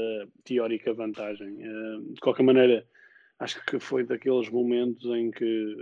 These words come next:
em que nós ficamos com a clara sensação, eh, de, das razões que nos fazem gostar de futebol, mais do que toda a componente tática, mais do que toda, hum, toda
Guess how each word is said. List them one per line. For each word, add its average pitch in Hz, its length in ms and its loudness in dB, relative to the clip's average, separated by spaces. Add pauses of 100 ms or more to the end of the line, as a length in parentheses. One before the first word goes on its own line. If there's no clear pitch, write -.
(680)
em 123 160 -4
que 127 180 -8
nós 120 720 -6
ficamos 127 380 -2
com 123 160 -2
a 117 40 -4
clara 117 300 -4
sensação, 113 720 -12 (480)
eh, 120 160 -8
de, 123 320 -6
das 131 240 2
razões 120 420 -4
que - 120 -10
nos 113 180 -6
fazem 113 340 -6
gostar 113 320 -4
de 107 80 -16
futebol, 117 580 -6
mais 131 280 0
do 127 100 -8
que - 140 -18
toda 131 220 0
a 123 40 -4
componente 120 460 -8
tática, 123 580 -10
mais 120 240 -6
do 123 80 -12
que - 100 -16
toda, 123 420 0
hum, 113 260 -6 (760)
toda 120 480 0